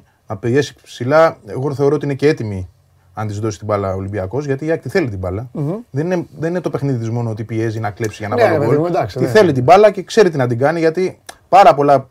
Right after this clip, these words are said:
Speaker 1: γκολ της φέτος έχουν βγει μέσα από build-up
Speaker 2: Έχει την Τζουλάη Πινέδα, την
Speaker 1: και
Speaker 2: μπάλα,
Speaker 1: από
Speaker 2: την
Speaker 1: περισσότερες
Speaker 2: ανεβάζει.
Speaker 1: από
Speaker 2: Έχει
Speaker 1: είκοσι.
Speaker 2: παίκτες κουβαλητές,
Speaker 1: Ναι,
Speaker 2: έχει,
Speaker 1: και
Speaker 2: έχει.
Speaker 1: περισσότερες από είκοσι πάσες.
Speaker 2: Ναι.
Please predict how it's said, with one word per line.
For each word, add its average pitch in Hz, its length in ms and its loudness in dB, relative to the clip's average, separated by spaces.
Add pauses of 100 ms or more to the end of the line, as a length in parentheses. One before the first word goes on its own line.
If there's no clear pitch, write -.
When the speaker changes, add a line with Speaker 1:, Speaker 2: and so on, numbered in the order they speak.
(120)
Speaker 1:
γκολ 139 240 2
της 131 140 -12
φέτος 175 480 -2 (300)
έχουν 170 240 -6
βγει 165 140 -6
μέσα 185 200 -2
από 160 260 0
build-up 156 180 -4
Speaker 2:
Έχει 185 220 6
την 214 100 -2
Τζουλάη 202 340 2
Πινέδα, 160 360 0
την 143 100 -2
Speaker 1:
και 131 60 2
Speaker 2:
μπάλα, 160 140 4
Speaker 1:
από 160 100 2
Speaker 2:
την - 0 -
Speaker 1:
περισσότερες 190 400 4
Speaker 2:
ανεβάζει. 165 40 2
Speaker 1:
από 139 120 0
Speaker 2:
Έχει 233 100 6
Speaker 1:
είκοσι. 139 160 0
Speaker 2:
παίκτες 175 240 -2
κουβαλητές, 147 480 -2
Speaker 1:
Ναι, 208 60 -2
Speaker 2:
έχει, 151 120 -4
Speaker 1:
και 147 60 -4
Speaker 2:
έχει. 139 120 -2
Speaker 1:
περισσότερες 160 440 0
από 151 120 -2
είκοσι 135 240 -4
πάσες. 95 440 -4
Speaker 2:
Ναι. 147 260 -4